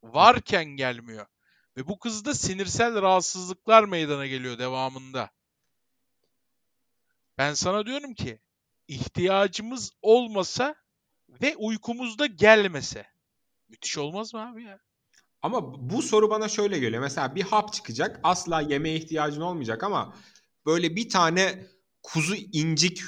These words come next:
Speaker 2: hüpletmeyi özlemez misin gibi bir soru.
Speaker 1: Ya kuzu incik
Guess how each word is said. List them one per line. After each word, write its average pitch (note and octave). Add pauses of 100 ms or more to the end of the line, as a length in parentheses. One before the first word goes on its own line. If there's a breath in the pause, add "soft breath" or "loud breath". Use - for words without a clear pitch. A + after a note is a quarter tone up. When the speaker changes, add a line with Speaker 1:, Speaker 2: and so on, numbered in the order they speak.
Speaker 2:
hüpletmeyi D3+
özlemez D3+
misin G#2+
gibi G#2
bir F#2+
soru. F#2 (880)
Speaker 1:
Ya B2
kuzu C3+
incik D#3+